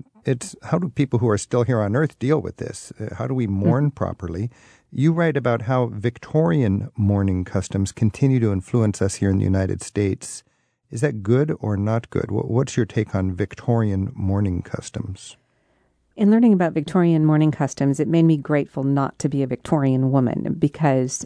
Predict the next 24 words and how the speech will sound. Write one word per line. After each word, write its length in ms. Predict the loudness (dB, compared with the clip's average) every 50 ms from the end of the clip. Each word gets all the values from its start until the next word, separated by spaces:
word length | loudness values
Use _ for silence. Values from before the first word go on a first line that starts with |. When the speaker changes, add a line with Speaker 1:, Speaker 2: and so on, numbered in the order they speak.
| -14 _ -6
Speaker 2:
uh, 200 | -4 -4 -4 -4 -6 -6 _
<laughs> 500 | -4 -4 -4 -6 -14 -6 -2 0 0 2
there 140 | 4 4 4 6
were 140 | 6 6
a 80 | 6 6
lot 320 | 6 4 4 4 4 4
of 160 | 2 2 0 0
them, 320 | 0 -2 -2 -2 -4 -2
and 180 | 0 2 4 4
they 120 | 4 4
were 120 | 4 2 2
very 280 | 2 4 4 4 2
complicated, 840 | 2 0 0 0 0 0 -2 0 2 2 2 2 2 2 2 0 -2 -6 -6 -2
and 400 | 0 0 2 2 2 0 0 -2 -4 -6 -6
they 240 | -2 2 4 4 4
would 380 | 4 4 2 2 2 2 2 0
require 480 | 0 0 0 0 0 2 2 2 2
that 180 | 2 0 -2 -2
someone 240 | -2 -2 0 0 0
who 160 | 0 2 2 0
had 140 | -2 -2
suffered 360 | -4 -4 -4 -2 0 0 0 0
a 40 |
loss 440 | 0 0 -2 -2 -2 -4 -4 -6 -10